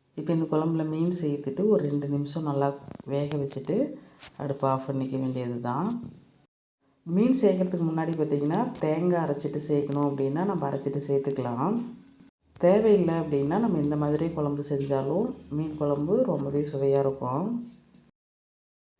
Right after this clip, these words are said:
இப்போ பார்த்தீங்கன்னா, எல்லா மீனையும் நான் குழம்புல சேர்த்துட்டேன்.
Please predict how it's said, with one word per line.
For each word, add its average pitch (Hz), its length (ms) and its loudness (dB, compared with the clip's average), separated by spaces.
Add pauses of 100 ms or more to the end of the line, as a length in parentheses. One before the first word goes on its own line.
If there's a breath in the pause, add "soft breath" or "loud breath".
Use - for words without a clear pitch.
(360)
இப்போ - 180 -12
பார்த்தீங்கன்னா, 180 520 2
எல்லா 151 300 4
மீனையும் 156 500 2
நான் 165 120 -2
குழம்புல 139 380 -2
சேர்த்துட்டேன். 135 640 -2